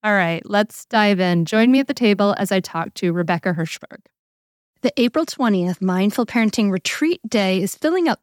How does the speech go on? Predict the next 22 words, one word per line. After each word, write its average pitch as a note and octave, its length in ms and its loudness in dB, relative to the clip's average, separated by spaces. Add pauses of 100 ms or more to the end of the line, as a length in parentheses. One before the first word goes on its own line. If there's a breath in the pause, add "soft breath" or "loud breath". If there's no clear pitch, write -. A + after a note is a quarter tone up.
(100)
fast. A#3 500 -2 (440)
Join C4+ 420 0
me G#3+ 340 0
and G3+ 220 -2
other A3+ 240 0
parents F3+ 460 -4
in F#3 100 2
Wilmington, A#3+ 440 0
Delaware G3 400 0
for - 160 -4
a F#3 80 -4
day F#3+ 380 0
of F#3 200 -6
rest G3 480 -4
and A#3 160 2
relaxation, A3+ 840 0 (180)
mindfulness A3 720 0
and F#3+ 120 2
mindful A3 340 0
communication A#3 720 0
practices, G3 640 -2 (240)
and C4 560 2